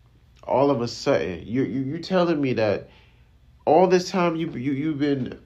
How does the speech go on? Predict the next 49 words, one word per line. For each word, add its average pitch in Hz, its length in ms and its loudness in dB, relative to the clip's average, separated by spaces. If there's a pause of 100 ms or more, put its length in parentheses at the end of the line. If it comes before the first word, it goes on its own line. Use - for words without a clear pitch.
up - 240 -2
under 147 240 0
them, 147 220 -2
you've 147 120 -4
been 117 200 -2
listening 151 300 -2
to 151 120 -4
their 143 140 0
sermons, 143 640 -4 (300)
they've 147 160 2
been 131 200 0
preaching, 175 480 -2
you've 156 180 -2
been 120 200 -2
there, 156 300 2
they've 131 140 -2
been 101 180 -4
praying 180 360 0
for 170 160 -6
you 160 220 0
and 160 100 0
everything, 143 400 -4
and 123 100 -4
then 113 140 -6
all 151 220 -2
of 135 60 -4
a 131 40 -8
sudden, 135 320 -4
now 147 140 -2
that 143 100 -2
they 135 100 -2
fall 135 300 -2
into 120 180 -8
sin, 143 560 0 (640)
all 131 220 4
of 123 80 2
a 131 80 -2
sudden, 117 600 -2 (500)
uh, - 340 -2
God 123 420 2
was 110 140 -6
telling 135 360 0
you 101 120 -2
something 107 360 -6
already. 92 680 -4 (160)
You 117 140 -6
just 101 240 -6
wasn't 101 320 -6
sure 92 640 -2